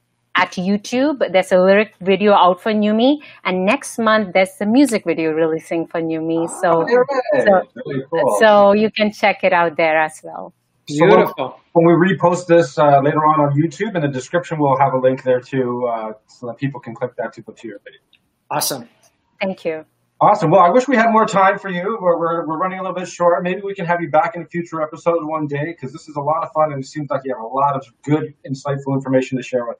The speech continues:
Speaker 2: us. So we wanna
Speaker 1: Thank you
Speaker 2: thank you for
Speaker 1: so much.
Speaker 2: joining us today.
Speaker 3: Yeah,
Speaker 1: Thank you
Speaker 3: thanks,
Speaker 1: so much,
Speaker 3: Abhiti.
Speaker 1: Dante.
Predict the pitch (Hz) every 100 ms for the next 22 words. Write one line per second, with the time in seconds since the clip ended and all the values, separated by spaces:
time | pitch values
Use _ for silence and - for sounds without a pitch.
0 | 101 - - _ _ _ _ 135 131 131
1 | 226 285 143 117 147 139 135 123 113 -
2 | _ 107 101 - - _ _ 151 151 233
3 | 269 269 254 254 - 220 214 214 220 220